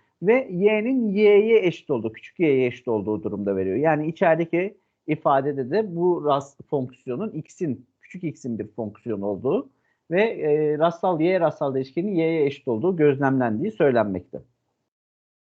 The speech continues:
Şimdi, e, bu ifadeyi peki nasıl,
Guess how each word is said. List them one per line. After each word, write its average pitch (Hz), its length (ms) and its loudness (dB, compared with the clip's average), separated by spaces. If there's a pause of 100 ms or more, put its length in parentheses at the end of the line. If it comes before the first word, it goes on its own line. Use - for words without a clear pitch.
(220)
Şimdi, 202 380 0 (580)
e, 156 640 2 (640)
bu 143 340 -2
ifadeyi 156 520 2
peki 120 400 -2
nasıl, 160 400 -2